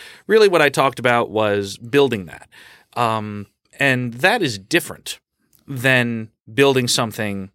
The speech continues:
in an ordinary community or a suburban community. If you're in a deep blue city, like, to give you an idea, in New York, Democrats outnumber Republicans by about eight-to-one. So this isn't about,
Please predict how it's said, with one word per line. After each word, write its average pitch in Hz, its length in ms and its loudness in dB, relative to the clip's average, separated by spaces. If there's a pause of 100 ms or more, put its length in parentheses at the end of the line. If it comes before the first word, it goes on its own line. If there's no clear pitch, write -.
(100)
in 107 580 -6
an 107 240 -6
ordinary 107 520 -2
community 85 580 -12
or 92 300 -10
a 85 80 -10
suburban 87 340 -10
community. 85 480 -18
If 120 220 -8
you're 160 180 4
in 233 80 0
a 175 80 0
deep 123 320 -2
blue 107 240 0
city, - 460 -8 (600)
like, 131 140 2
to 147 80 -10
give 196 160 2
you 175 160 4
an 131 60 2
idea, 90 480 -4 (280)
in 147 140 0
New 147 80 2
York, - 580 -4 (420)
Democrats 165 520 0
outnumber 127 400 -2
Republicans 101 640 -6
by 98 140 -8
about 95 200 -8
eight-to-one. 82 640 -14 (240)
So 107 500 0 (840)
this 196 300 2
isn't 190 280 2
about, 117 480 0